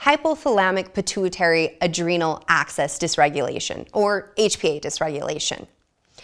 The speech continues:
The H P A axis is the mechanism by which your body regulates your cortisol output.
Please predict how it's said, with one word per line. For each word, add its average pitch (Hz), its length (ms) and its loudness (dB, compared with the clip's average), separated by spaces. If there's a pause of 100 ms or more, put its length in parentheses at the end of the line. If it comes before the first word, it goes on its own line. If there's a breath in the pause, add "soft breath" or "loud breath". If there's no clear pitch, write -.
(360 loud breath)
The - 240 4
H 381 220 6
P 311 220 2
A - 100 -4
axis 160 580 2
is 180 120 -6
the 180 100 -2
mechanism 196 680 0
by 160 180 4
which 185 400 0
your 214 80 0
body 202 320 0
regulates 269 720 2
your 262 80 -4
cortisol 190 580 2
output. 165 460 4